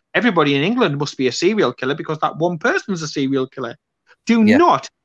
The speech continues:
Speaker 1: tar our fan base all with the same brush. We have given constructive things about the style of play, the tactics, and genuine
Speaker 2: A lot of knowledge,
Speaker 1: issues that
Speaker 2: yeah.
Speaker 1: we have got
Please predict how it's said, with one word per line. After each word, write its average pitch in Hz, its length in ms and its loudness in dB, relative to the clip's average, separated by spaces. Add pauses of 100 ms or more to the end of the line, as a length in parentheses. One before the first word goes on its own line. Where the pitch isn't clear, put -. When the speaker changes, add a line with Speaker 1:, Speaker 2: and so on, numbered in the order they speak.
(120)
Speaker 1:
tar 185 420 2 (300)
our 294 200 4
fan 254 340 0
base 120 360 -4 (180)
all 202 220 2
with 180 140 -8
the 165 80 -8
same 156 340 -4
brush. 190 340 -4 (920)
We 247 200 0
have 226 140 -4
given 226 260 -4
constructive 254 680 -6
things 214 320 -4
about 147 240 -2
the 131 60 -10
style 135 400 -2
of - 120 -8
play, 208 380 -4 (380)
the 147 120 -2
tactics, - 680 -6 (180)
and 147 160 -6
genuine 214 600 0
Speaker 2:
A 104 40 -12
lot 104 40 -16
of - 20 -
knowledge, - 220 0
Speaker 1:
issues 143 220 0
that - 120 -2
Speaker 2:
yeah. 104 60 -2
Speaker 1:
we 175 140 2
have 165 160 0
got 143 320 -2